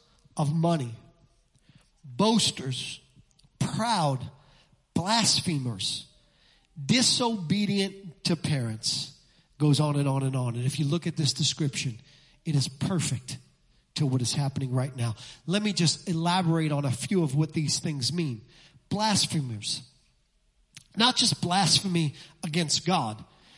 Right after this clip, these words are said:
We, we tend to think when we heard, hear the word blasphemy that is exclusive to saying something derogatory or against the Lord. But the word blasphemy literally means to slander, to accuse,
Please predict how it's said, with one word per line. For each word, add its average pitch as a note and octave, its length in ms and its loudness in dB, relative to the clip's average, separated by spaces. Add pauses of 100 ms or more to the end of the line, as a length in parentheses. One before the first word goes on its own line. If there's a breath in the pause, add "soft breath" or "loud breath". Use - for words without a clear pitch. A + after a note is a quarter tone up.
(140)
We, A3 200 4
we G#3+ 180 2
tend A#3 300 -2
to G3 100 4
think A3 300 -2
when F#3+ 120 2
we F3+ 140 2
heard, F3+ 260 0 (120)
hear G#3+ 220 2
the F#3 120 2
word E3+ 300 0
blasphemy D3+ 720 0 (800)
that F#3 160 6
is E3+ 200 4
exclusive - 880 2
to E3+ 320 4 (400 loud breath)
saying B3+ 340 4
something F3+ 520 0
derogatory F3 1080 2
or F3 240 2
against D3+ 500 0
the F3+ 80 2
Lord. F#3 300 4 (380 loud breath)
But G#3 140 2
the G#3+ 80 2
word A3+ 360 0
blasphemy G3+ 840 2 (260 loud breath)
literally A#3 420 4
means G3 300 0
to - 180 0
slander, A3+ 840 -2 (760 loud breath)
to G3+ 180 4
accuse, B3 1000 2